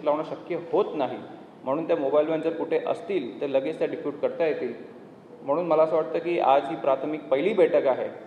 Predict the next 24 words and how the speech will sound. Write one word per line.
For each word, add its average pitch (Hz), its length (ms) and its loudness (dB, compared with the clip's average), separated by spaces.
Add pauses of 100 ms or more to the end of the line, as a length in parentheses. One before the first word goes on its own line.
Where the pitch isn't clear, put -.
(340)
अ, 127 80 0 (440)
अशा 151 540 4 (680)
रेग्युलर 160 340 4
बैठका 151 400 4
होत 151 380 2
राहतील, 151 380 4
कारण - 480 -14
की 143 80 -4
त्याच्यामध्ये 160 680 -2 (100)
इंटरॅक्शन 165 540 2
होतं, 165 300 0 (540)
नवीन 143 260 -2
आयडियाज 143 480 4
येतात, 160 280 2 (440)
कारण 127 120 -10
की 131 60 -6
आमच्या 131 320 -2
मंडळाचे 143 540 4
बरेच 139 360 0
एक्सपर्ट - 420 0
आहेत. 151 220 2 (420)
त्याच 147 220 2
अनुषंगाने 151 520 -2
महानगरपालिका 143 840 2